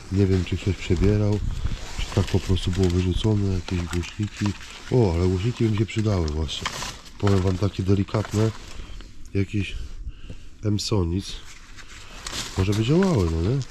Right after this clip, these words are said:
Bo to są takie te, te właśnie najprostsze. A takich potrzebuję.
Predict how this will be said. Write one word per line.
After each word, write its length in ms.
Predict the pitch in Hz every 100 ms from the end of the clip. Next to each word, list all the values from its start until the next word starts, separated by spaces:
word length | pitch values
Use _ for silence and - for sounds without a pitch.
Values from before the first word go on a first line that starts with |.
| - -
Bo 60 |
to 120 | 85 90
są 140 | 107
takie 320 | 101 98 104
te, 220 | - 110 101 - - - - - - -
te 60 |
właśnie 280 | 98 101 107
najprostsze. 580 | 107 101 120 110 - 78 - - - - - - - - - - - - - - - - - - - -
A 40 | -
takich 300 | 98 101 107
potrzebuję. 720 | 110 95 - 98 117 107